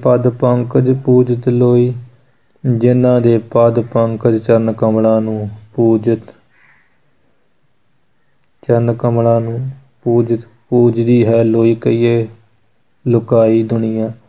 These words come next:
ਜਿਨ੍ਹਾਂ ਦੇ ਚਰਨ ਕਮਲਾਂ ਨੂੰ ਲੋਈ ਲੋਕ ਪੂਜਦੇ ਸਨ, ਉਹ ਤਾਤ ਕੀ ਆਈ ਸਮਾਨ ਚਲੇ, ਆਪਣੇ ਪਿਤਾ ਦੀ ਆਗਿਆ ਮੰਨ ਕੇ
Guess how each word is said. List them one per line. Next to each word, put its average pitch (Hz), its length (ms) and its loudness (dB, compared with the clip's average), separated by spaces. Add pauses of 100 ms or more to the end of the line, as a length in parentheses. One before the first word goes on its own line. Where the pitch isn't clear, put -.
(640)
ਜਿਨ੍ਹਾਂ 139 440 2
ਦੇ 147 100 2
ਚਰਨ 131 340 2
ਕਮਲਾਂ 123 420 0
ਨੂੰ 127 280 0
ਲੋਈ 120 400 4
ਲੋਕ 117 540 2 (140)
ਪੂਜਦੇ 113 500 2
ਸਨ, 113 360 -2 (840)
ਉਹ 113 220 2
ਤਾਤ 113 360 0
ਕੀ 117 220 0
ਆਈ 107 240 4
ਸਮਾਨ 107 460 -2
ਚਲੇ, 110 280 -2
ਆਪਣੇ 110 320 0
ਪਿਤਾ 117 400 0
ਦੀ 113 180 0
ਆਗਿਆ 107 400 2
ਮੰਨ 104 280 -2
ਕੇ 135 360 2